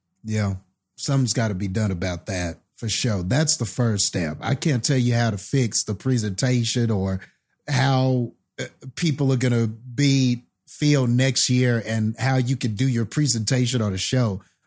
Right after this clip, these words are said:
But I think starting with the accessibility of the films is a great starting point, because that is never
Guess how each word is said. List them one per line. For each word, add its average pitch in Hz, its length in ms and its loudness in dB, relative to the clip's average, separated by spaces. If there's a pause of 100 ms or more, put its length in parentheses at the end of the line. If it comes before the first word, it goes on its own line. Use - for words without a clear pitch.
But 117 480 0 (400)
I 147 140 2
think 151 300 0
starting 147 600 2
with 139 200 2
the 131 160 2
accessibility 101 1300 2 (540)
of 127 220 0
the 113 100 -2
films 95 880 -4 (320)
is 139 220 2
a 117 60 2
great 127 760 2 (400)
starting 95 640 0
point, 80 400 -4 (260)
because 131 460 2
that 151 220 4
is 131 260 2
never 117 880 0